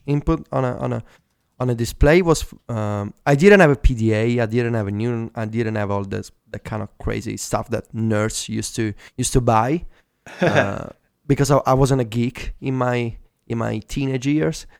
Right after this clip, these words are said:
Speaker 1: and, uh, but, but I remember, um, I mean, this is kinda obvious. My first, uh,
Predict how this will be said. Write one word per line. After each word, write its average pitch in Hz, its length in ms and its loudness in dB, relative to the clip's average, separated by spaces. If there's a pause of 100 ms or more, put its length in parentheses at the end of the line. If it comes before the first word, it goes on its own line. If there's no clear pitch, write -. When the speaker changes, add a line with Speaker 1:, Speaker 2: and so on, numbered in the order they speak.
(300)
Speaker 1:
and, 127 220 -4
uh, 123 180 -2
but, 147 340 0
but 156 160 6
I 165 40 6
remember, 170 480 4
um, 117 420 -2 (680)
I 147 80 0
mean, 147 140 2
this 139 120 -4
is 113 100 -12
kinda 104 220 -4
obvious. 98 400 -6
My 120 160 -2
first, 147 400 0 (320)
uh, 104 440 -4